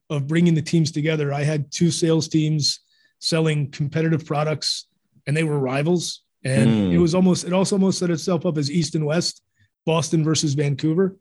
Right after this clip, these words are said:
Speaker 1: Um, so navigating that first year was, it, frustrating is not the right word. It was challenging. And the frustrating part was, how do you define success in that outcome? What does that look like?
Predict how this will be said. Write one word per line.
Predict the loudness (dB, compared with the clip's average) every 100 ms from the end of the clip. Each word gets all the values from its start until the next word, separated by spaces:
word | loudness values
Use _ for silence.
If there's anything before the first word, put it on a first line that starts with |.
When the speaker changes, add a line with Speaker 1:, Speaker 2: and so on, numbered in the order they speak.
| _ _ _ _ _ -4
Speaker 1:
Um, | 0 2 2 0 -4 _ _ _ -6
so | 0 0 2
navigating | 0 2 2 2 2 4 4 2
that | -2 -4 -4
first | 0 0 0
year | 0 2 2 2 0 -4 _
was, | 0 2 2 0 -2 -6 -10 _ _ _ _ _ _ -4
it, | -4 -4 _ _ -14
frustrating | -2 -2 2 4
is | 4
not | 4
the | 2
right | 4
word. | 4 2
It |
was | -2
challenging. | -6 -6 -2 2 2 4 2 0 _ -4
And | -2 0
the | -2
frustrating | -2 0 0 2 0 2
part | 0 0
was, | 0 0 -2 -4 -10 _ _ _ _ -6
how | 0
do | 2
you | 2
define | 2 0 2
success | 2 -2 -4 -2 0 -2 -8 -2
in | 0
that | 2 0
outcome? | -2 -2 0 0 0 _ _ _ _ _
What | 0
does | 2 2
that | -2 -2
look | -4 0
like? | 0 0